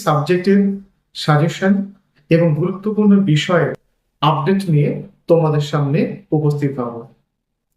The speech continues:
আর এই ভিডিওগুলি যখন আমি আপলোড করব, যেন সবার আগে তোমার কাছে পৌঁছে যায়। তাই চ্যানেলটিকে তোমরা অবশ্যই, যারা এখনো সাবস্ক্রাইব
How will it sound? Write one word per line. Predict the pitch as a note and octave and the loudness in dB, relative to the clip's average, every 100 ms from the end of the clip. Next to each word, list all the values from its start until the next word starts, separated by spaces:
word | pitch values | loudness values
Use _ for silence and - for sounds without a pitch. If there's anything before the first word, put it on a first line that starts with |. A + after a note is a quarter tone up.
| _ _ _ _ | _ _ _ _
আর | D3+ D#3 E3+ | 0 0 2
এই | F3+ C#3+ | 0 0
ভিডিওগুলি | D#3 G#3 A3 A3 G#3 | 2 4 4 4 2
যখন | G#3+ G#3+ G#3 | 0 2 2
আমি | E3+ | 0
আপলোড | C#3 D#3 E3+ - | 0 -4 -4 0
করব, | G3+ G3 - - _ _ D3 | 0 0 -4 -8 _ _ 2
যেন | D3 D3 - | 4 4 0
সবার | E3 F#3+ G#3+ | -2 2 2
আগে | G3 C3+ - _ E3+ | 0 -2 -8 _ -2
তোমার | E3+ F3 E3 | 0 0 -2
কাছে | D3 C#3+ | -4 -6
পৌঁছে | A#2 A2+ B2 | -6 -10 -12
যায়। | A2 - - _ _ _ _ _ _ _ _ _ _ _ _ _ _ - | -12 -14 -16 _ _ _ _ _ _ _ _ _ _ _ _ _ _ 2
তাই | D3+ D3 | 2 4
চ্যানেলটিকে | C#3+ D3+ E3+ E3+ G3 | 0 0 -2 0 0
তোমরা | D3 D3 C3+ | 2 0 -2
অবশ্যই, | C#3+ D3 - G3+ - - _ _ _ _ | -4 -4 -2 -4 -4 -14 _ _ _ _
যারা | D3+ D3+ D3 | 2 2 2
এখনো | D#3 D#3 D3+ | 0 -2 -2
সাবস্ক্রাইব | C3+ - - C#3 | -4 -4 -4 -2